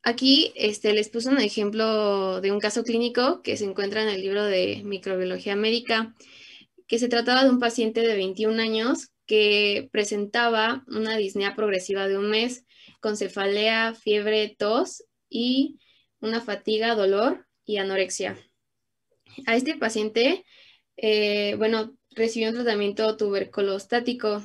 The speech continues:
durante seis meses sin mejoría clínica. Y no fue hasta que le hicieron una radiografía de tórax y mostró derrames pleurales y bilaterales que contenían,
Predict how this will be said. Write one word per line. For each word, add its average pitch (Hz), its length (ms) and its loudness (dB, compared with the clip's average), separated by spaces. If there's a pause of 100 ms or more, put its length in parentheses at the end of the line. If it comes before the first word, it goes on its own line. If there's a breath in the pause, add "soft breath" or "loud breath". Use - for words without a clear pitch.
durante 208 500 -4
seis 214 220 0
meses 226 280 0
sin 208 140 0
mejoría 202 340 -2
clínica. 226 520 -2 (1080)
Y 294 460 0
no 233 260 0
fue 240 200 2
hasta 226 280 -2
que 214 400 2
le 214 120 4
hicieron 226 260 2
una 240 160 2
radiografía 196 720 2
de 208 140 2
tórax 214 640 -2
y 220 100 -2
mostró 214 380 -2
derrames 202 480 0
pleurales 226 800 2 (1000)
y 208 640 2
bilaterales 214 800 4
que 233 340 4
contenían, 226 760 4